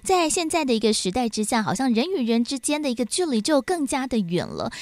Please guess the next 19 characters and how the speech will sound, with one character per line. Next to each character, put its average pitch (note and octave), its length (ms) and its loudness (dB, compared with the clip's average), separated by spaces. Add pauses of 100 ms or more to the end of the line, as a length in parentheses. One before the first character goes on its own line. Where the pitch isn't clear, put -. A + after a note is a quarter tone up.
(140)
像 F#4+ 140 2
是 G4 120 0
我 E4 180 4
搬 A#3+ 240 2
到 C4 160 4
我 F3 180 2
现 A#3 160 0
在 A#3 140 2
的 G3 100 -2
家 F#3+ 340 -4
哦， E3+ 120 -2
大 A3 160 -2
概 A3+ 180 -2
呢， F3+ 180 -4
两 F#3 320 -2
年 D#3+ 220 -6
的 G3 80 -2
时 E3 220 -2
间， F3 340 -2